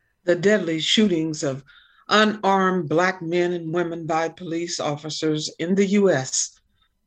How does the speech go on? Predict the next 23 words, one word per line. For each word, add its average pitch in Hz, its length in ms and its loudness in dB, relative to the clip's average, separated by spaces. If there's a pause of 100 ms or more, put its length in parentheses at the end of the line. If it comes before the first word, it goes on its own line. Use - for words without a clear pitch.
(120)
have 170 240 2
increasingly 160 1000 0
garnered 160 560 2 (220)
worldwide 190 880 2
attention 165 520 -6
over 156 280 -2
the 156 100 -4
last 147 420 0
decade. 139 600 -8 (680)
Tens 190 500 0
of 139 200 -6
thousands 175 720 0
of 143 180 -8
p-, - 80 -20 (220)
people 208 340 0
across 165 540 -2 (240)
the 160 80 -8
country 151 400 -2
have 147 140 -4
taken 196 280 0
to 202 100 -6
the 196 140 -6
streets - 680 -6